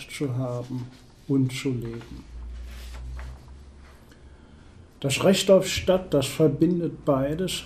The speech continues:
Wohnen und sich frei bewegen, Wohnen und Mobilität für jeden, der die Stadt bewohnt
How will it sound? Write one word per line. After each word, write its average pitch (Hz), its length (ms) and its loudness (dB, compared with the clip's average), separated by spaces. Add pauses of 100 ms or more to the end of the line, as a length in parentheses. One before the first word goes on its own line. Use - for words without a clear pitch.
Wohnen 160 720 6 (440)
und 165 220 2
sich 135 260 -2
frei 127 460 0
bewegen, 123 880 -2 (1400)
Wohnen 180 560 6
und 151 320 2
Mobilität 131 1300 0 (1300)
für 151 280 8
jeden, 170 840 6
der 156 140 0
die 135 180 -2
Stadt - 540 -6
bewohnt 127 720 -4